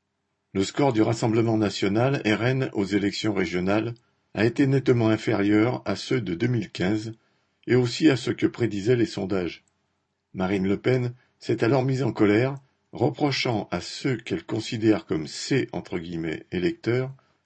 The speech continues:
de ne pas avoir pris cinq minutes pour aller voter. L'abstention a atteint un record. À l'échelle nationale, elle a été de plus de soixante-six pour cent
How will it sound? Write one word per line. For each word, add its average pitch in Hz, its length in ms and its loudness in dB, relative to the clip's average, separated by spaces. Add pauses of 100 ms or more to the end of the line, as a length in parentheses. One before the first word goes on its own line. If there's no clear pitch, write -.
(100)
de 107 140 4
ne 107 120 8
pas 143 260 2
avoir 113 280 0
pris 104 160 -4
cinq - 180 -2
minutes 113 400 -2
pour 82 220 -8
aller 95 160 0
voter. 104 420 -2 (880)
L'abstention - 800 0
a 101 140 2
atteint 131 340 -2
un 104 100 0
record. 87 560 0 (540)
À 90 100 -4
l'échelle 117 340 2
nationale, 107 680 0
elle 101 120 2
a 113 80 4
été 127 300 0
de 101 100 0
plus - 260 -6
de 90 120 -6
soixante-six 113 580 -4
pour 98 220 -6
cent 113 260 -4